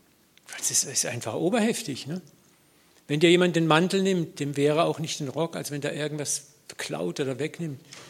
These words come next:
dann renn nicht hinterher und fix das Ganze. Und wir sagen, „Jesus, hey, lebst du auf einem fremden Planet? Hast du da einen Blackout gehabt, wie du das gesagt hast?“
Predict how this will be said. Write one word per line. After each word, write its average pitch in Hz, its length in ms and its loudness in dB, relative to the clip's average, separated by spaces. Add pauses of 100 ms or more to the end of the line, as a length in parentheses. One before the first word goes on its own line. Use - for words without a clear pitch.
(200)
dann 135 200 -8
renn 143 300 -4
nicht 170 160 -2
hinterher 147 480 0
und 156 340 -8
fix - 300 -4
das - 180 -6
Ganze. 147 360 -6
Und - 720 -20
wir 123 40 -6
sagen, 131 300 -2
„Jesus, 175 340 -2
hey, 147 80 -2
lebst 156 360 -2
du 175 40 0
auf 139 160 -4
einem 143 80 -6
fremden 147 520 -2
Planet? 139 600 -2 (160)
Hast - 220 -2
du - 40 -4
da 135 120 2
einen 120 100 0
Blackout 180 480 2
gehabt, 165 240 -2
wie 175 100 0
du 165 120 -4
das 160 160 -4
gesagt 160 420 -4
hast?“ - 320 -8